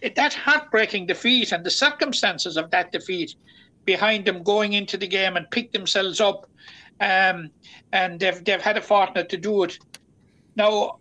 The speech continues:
I, I agree with what Leo says about the other semi-final, and we, we spoke about it last week. And I'm speaking about the potential, um, that, that Dublin could upset things this year. And, um,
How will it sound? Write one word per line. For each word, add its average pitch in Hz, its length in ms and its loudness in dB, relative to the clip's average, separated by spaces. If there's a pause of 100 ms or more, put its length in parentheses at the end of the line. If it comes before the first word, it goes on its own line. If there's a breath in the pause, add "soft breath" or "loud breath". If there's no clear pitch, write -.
I, - 880 -12 (280 loud breath)
I 214 100 0
agree 269 340 0
with 285 180 -2
what 247 180 0
Leo 233 200 4
says 214 320 2
about 202 240 0
the 202 100 0
other 202 160 -2
semi-final, 202 600 -2
and 190 80 -6
we, 196 140 -2
we 196 160 -6
spoke 233 280 2
about 208 240 2
it 190 160 -4
last 190 300 0
week. 202 340 -4 (500 soft breath)
And 196 300 -2
I'm 208 100 2
speaking 220 440 -2
about 196 240 0
the 202 80 -4
potential, 208 840 -2
um, 180 380 0 (640 soft breath)
that, - 260 -2 (140)
that 185 180 -2
Dublin 202 460 0
could 185 180 -2
upset 196 420 0
things 180 300 -4
this 202 240 0
year. 175 340 2
And, 170 320 -2
um, 170 240 0